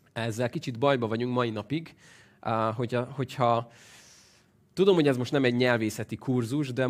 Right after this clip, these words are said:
nem tudjuk megkerülni egy minimálisan a héber, a sémi nyelveket. Ah, mással hangzó írásról beszélünk. Ah, mai napig ez nagyon nagy probléma, amikor akár héberül, akár arabul olvasunk valamit, hogy, ö, nagyon-nagyon könnyű írni, de borzasztó nehéz olvasni.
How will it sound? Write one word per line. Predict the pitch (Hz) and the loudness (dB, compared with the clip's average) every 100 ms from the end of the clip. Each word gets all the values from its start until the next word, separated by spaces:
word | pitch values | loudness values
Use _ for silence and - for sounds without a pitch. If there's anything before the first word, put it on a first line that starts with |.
| 143 | 0
nem | 160 165 | 0 -2
tudjuk | 131 113 104 | -4 -6 -6
megkerülni | 104 - 104 104 | -8 -6 -6 -4
egy | 104 | -4
minimálisan | 113 113 107 104 104 113 | -4 -4 -4 -6 -6 -6
a | 107 | -8
héber, | 107 120 107 107 | -6 -8 -6 -6
a | |
sémi | 101 127 113 | -8 -8 -6
nyelveket. | 107 110 113 123 143 147 - - _ | -4 -4 -4 -6 -8 -8 -14 -20 _
Ah, | - 120 113 117 127 | -4 -2 0 -2 -6
mással | 123 143 165 156 135 | -2 0 0 0 -4
hangzó | 123 120 120 | -4 -4 -4
írásról | 120 113 113 - 107 | -4 -4 -6 -8 -8
beszélünk. | 110 - 104 85 80 - - - _ | -8 -10 -12 -12 -12 -16 -20 -20 _
Ah, | 113 110 110 107 104 | -8 -6 -4 -6 -6
mai | 127 156 165 | 0 2 4
napig | 147 151 139 | 2 0 -2
ez | 131 | 0
nagyon | 147 135 | 0 0
nagy | 127 120 | -2 -2
probléma, | 156 147 127 101 113 127 | -2 0 -2 -2 -2 -2
amikor | 127 117 123 | -4 -6 -4
akár | 120 - 104 | -4 -2 -4
héberül, | 101 139 127 123 123 | -4 -4 -4 -4 -6
akár | 107 - 101 | -6 -8 -6
arabul | 123 123 110 | -4 -4 -4
olvasunk | 113 120 110 113 101 | -4 -4 -6 -10 -8
valamit, | 117 127 160 175 - - - _ - | -4 -2 -4 -6 -10 -20 -20 _ -10
hogy, | 127 120 120 | -6 -6 -6
ö, | 123 120 | -6 -6
nagyon-nagyon | 113 160 160 143 135 120 | 0 2 2 2 0 -2
könnyű | - 135 123 127 | -2 -2 -2 -4
írni, | 165 165 127 110 135 139 | -2 -2 0 -4 -4 -4
de | 113 | -6
borzasztó | 107 143 139 117 - 127 | -4 -2 -2 -4 -8 -6
nehéz | 117 120 117 | -4 -4 -4
olvasni. | 120 110 95 - - 110 | -4 -4 -6 -10 -16 -18